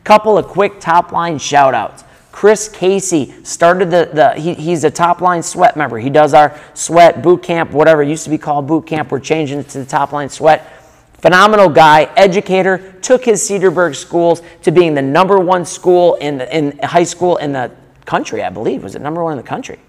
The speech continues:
State? State or country? Don't mark me on that one, but a phenomenal leader, educator. But this dude made a commitment to not only doing those, you know, high intensity interval training sessions,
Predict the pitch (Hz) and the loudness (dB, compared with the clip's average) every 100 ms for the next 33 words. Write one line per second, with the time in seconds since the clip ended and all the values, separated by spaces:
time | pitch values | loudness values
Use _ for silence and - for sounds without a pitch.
0 | _ - 151 208 - - _ _ _ _ | _ -4 0 0 -2 -20 _ _ _ _
1 | _ _ - - 208 196 - 165 156 135 | _ _ -10 0 2 2 0 -4 -4 -6
2 | 117 - - - - 196 180 180 180 170 | -8 -10 -20 -4 2 4 6 4 4 0
3 | 139 143 127 135 123 135 135 147 151 156 | 2 2 0 -2 2 0 0 -4 0 0
4 | 190 180 156 165 156 - 139 135 147 139 | 0 0 0 2 2 2 0 -2 -2 0
5 | 139 139 - - _ 165 151 - - - | 0 -4 -18 -20 _ 4 4 2 -10 -20
6 | _ 151 269 - 202 165 147 143 127 127 | _ 2 2 0 -2 0 0 0 -2 -2
7 | 131 127 - 147 165 185 180 156 165 156 | -4 -8 -8 -2 0 2 0 0 0 -2
8 | - - - 151 143 - - _ _ - | -6 -16 -4 -2 -2 -4 -20 _ _ -20
9 | - 160 - 131 120 160 160 143 170 156 | -14 -12 -6 -4 -2 0 -2 -2 -4 -4
10 | 131 165 233 143 135 143 135 120 135 127 | -2 -2 -2 -4 -4 -4 -6 -6 -4 -4
11 | 120 117 | -4 -12